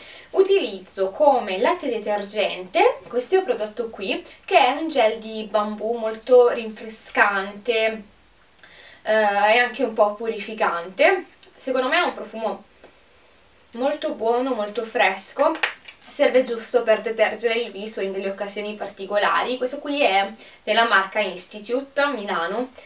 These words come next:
che, eh, lo vendono presso il B C M Beauty Store di Milano, che è il, mm, il negozio della, della scuola di trucco B C M. Poi come struccante generale utilizzo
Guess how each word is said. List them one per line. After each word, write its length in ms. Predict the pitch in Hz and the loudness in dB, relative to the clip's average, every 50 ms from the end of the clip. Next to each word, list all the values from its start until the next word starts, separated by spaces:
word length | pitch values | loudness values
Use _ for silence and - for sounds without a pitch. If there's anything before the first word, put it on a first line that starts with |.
| - - - - _ _ | -20 -20 -20 -20 _ _
che, 280 | - 285 247 247 - - | 2 4 4 4 4 2
eh, 220 | - 214 214 214 220 | 0 0 2 2 2
lo 100 | 254 269 | 2 2
vendono 460 | 254 233 220 220 226 226 233 233 226 | 2 2 2 0 0 -2 -2 -2 -2
presso 520 | 226 226 220 202 202 - - - - 226 | 0 0 0 0 0 -4 -6 -4 -4 -2
il 260 | 214 214 208 208 214 208 202 196 196 196 | -2 -2 -4 -4 0 2 2 2 2 0
B 100 | 202 208 | -2 -6
C 220 | - - - 233 | -8 -4 -2 -2
M 160 | 214 208 202 202 | -2 -2 -2 -6
Beauty 240 | 208 208 - - | -8 -8 -12 -12
Store 520 | - - - - - 208 196 190 190 185 196 | -14 -12 -12 -4 0 2 4 4 4 2 0
di 100 | 202 202 | -4 -8
Milano, 640 | 196 196 196 196 180 180 190 196 202 208 208 208 - | -8 -6 -4 -2 -2 -2 -2 -2 -4 -6 -8 -10 -8
che 120 | - 214 | -4 -2
è 340 | 196 196 202 196 196 196 - | 0 2 2 2 0 -2 -2
il, 300 | 202 196 190 190 190 185 185 | -4 -6 -4 -4 -4 -6 -6
mm, 180 | 180 185 180 170 175 175 175 170 170 165 170 - - - - - - - | -8 -12 -14 -16 -18 -18 -18 -18 -18 -18 -20 -20 -20 -20 -20 -20 -10 -4
il 180 | 240 247 240 247 | 0 0 0 2
negozio 1080 | 269 262 254 240 208 202 208 - - - - - 240 220 208 214 214 214 214 208 202 - | 0 2 4 4 4 4 2 -2 -8 -10 -8 -4 -2 0 2 4 4 4 4 2 0 0
della, 760 | 196 196 196 190 190 190 196 185 185 185 185 180 175 180 - - - _ | 2 4 4 4 2 2 2 2 2 2 2 2 0 -2 -6 -12 -18 _
della 260 | - 208 233 220 214 214 | -8 -4 -2 0 0 -2
scuola 340 | - - - 240 208 202 | -4 -2 0 2 2 2
di 120 | 202 208 208 | 2 0 -2
trucco 300 | 196 190 185 - - - | -8 -12 -10 -10 -10 -10
B 140 | 175 185 180 | -10 -10 -12
C 260 | - - - 185 170 | -12 -12 -8 -8 -6
M. 340 | 160 160 160 165 175 180 - | -6 -8 -8 -10 -10 -8 -4
Poi 380 | 339 370 427 480 508 508 494 466 | -2 0 2 4 4 4 4 2
come 280 | - 233 233 226 247 | 0 -4 -4 -4 -6
struccante 920 | 262 - - - 214 208 - - 214 208 220 233 247 247 - 294 294 285 | -6 -8 -10 -14 -16 -12 -4 -2 -2 0 0 -2 -6 -2 2 4 4 4
generale 800 | - - 208 202 202 196 196 220 233 269 277 302 339 370 370 - | 4 0 -6 -6 -4 0 0 2 4 4 4 4 4 4 4 2
utilizzo 580 | - - - 226 226 220 220 214 - - 247 | 0 -4 -8 -10 -10 -10 -10 -10 -2 2 4